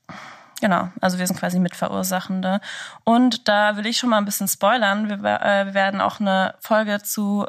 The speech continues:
ähm, so, also zu dem Konzept der Social Boundaries machen, dass wir uns nicht nur, wie Julian vorhin gesagt hat, auf die planetary boundaries, also die Grenzen der, ja, nat-,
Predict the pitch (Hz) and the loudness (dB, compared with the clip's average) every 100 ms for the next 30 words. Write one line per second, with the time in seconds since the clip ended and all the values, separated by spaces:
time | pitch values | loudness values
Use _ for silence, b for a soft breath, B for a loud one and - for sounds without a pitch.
0 | 196 190 190 202 196 - 208 202 - 180 | 0 2 0 -2 -8 -6 -6 -8 -6 -6
1 | 180 - 196 202 196 214 196 - 190 - | -4 -4 -2 0 0 0 -2 -2 -2 0
2 | 202 208 180 180 233 202 185 196 185 196 | -2 -2 0 2 2 0 -2 -2 -2 0
3 | 208 196 190 - B B B B B _ | 0 0 -2 -6 B B B B B _
4 | 190 208 226 214 - 208 202 220 214 226 | 0 4 6 6 4 2 2 0 2 4
5 | 208 202 196 196 196 196 196 185 190 - | 6 6 4 0 -2 0 2 2 0 -2
6 | 190 190 185 - - 185 185 190 - 175 | -2 0 -2 -4 -6 -2 -2 -2 -2 -2
7 | 175 - 185 180 - _ - 202 214 240 | -2 -8 -6 -6 -8 _ -2 2 4 2
8 | - 240 233 208 214 226 226 185 175 180 | 0 0 2 2 2 2 -2 -6 -8 -8
9 | 180 185 208 - 190 180 170 - _ _ | -2 0 0 0 -2 0 0 -2 _ _
10 | _ _ _ - 185 175 175 175 | _ _ _ -2 0 2 0 -4